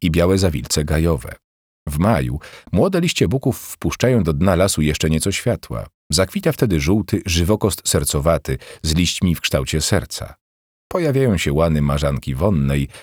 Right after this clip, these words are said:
z drobnymi białymi kwiatkami i z listkami ułożonymi w okółkach. W maju zaczyna kwitnąć żywiec cebulkowy z czarnymi rozmnóżkami, pojawiającymi się u podstawy liści oraz niebieski, kosmaty w dotyku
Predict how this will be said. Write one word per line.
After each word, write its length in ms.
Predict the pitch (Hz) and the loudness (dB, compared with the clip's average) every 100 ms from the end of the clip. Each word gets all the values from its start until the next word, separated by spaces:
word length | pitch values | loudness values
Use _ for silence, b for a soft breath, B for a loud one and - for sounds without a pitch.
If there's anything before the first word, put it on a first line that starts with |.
| B | B
z 80 | 73 | -2
drobnymi 520 | 85 87 82 98 87 | 2 2 2 2 2
białymi 360 | 76 78 78 76 | 2 2 2 0
kwiatkami 560 | - 98 - 131 123 B B - | -2 -2 0 2 2 B B -2
i 60 | |
z 80 | 135 | 0
listkami 520 | 113 - - 151 143 | 0 0 -2 0 0
ułożonymi 500 | - 90 82 104 113 | 0 0 2 2 2
w 80 | 85 - | 0 -4
okółkach. 720 | 104 - - - - 60 - _ _ _ _ - | -4 -6 -10 -10 -10 -10 -14 _ _ _ _ -6
W 100 | 73 | 2
maju 420 | 92 73 65 120 B B - | 2 4 2 -2 B B 0
zaczyna 360 | 92 185 202 | 0 2 0
kwitnąć 480 | - 165 160 143 - | -2 -4 0 0 0
żywiec 340 | 92 101 101 - | 0 2 2 2
cebulkowy 680 | 87 69 67 - 139 139 - | 0 0 -2 -2 0 0 -2
z 80 | - | 0
czarnymi 420 | 147 87 80 76 | 0 2 2 2
rozmnóżkami, 800 | 82 73 80 80 - 101 65 62 B B - | 0 2 0 0 0 0 0 -6 B B -8
pojawiającymi 680 | 202 180 143 117 95 135 131 | -2 2 4 4 4 2 2
się 140 | - 98 | 4 2
u 80 | |
podstawy 460 | 78 80 - 104 67 | 2 0 0 0 0
liści 500 | 104 - - 143 - _ 107 | -2 -4 -4 -6 -6 _ 2
oraz 260 | 98 85 | 2 2
niebieski, 600 | 80 73 67 85 - 156 | 0 0 0 0 0 -4
kosmaty 440 | - 80 113 151 - | -2 -2 0 0 0
w 60 | |
dotyku 440 | 85 73 123 95 | 0 0 0 0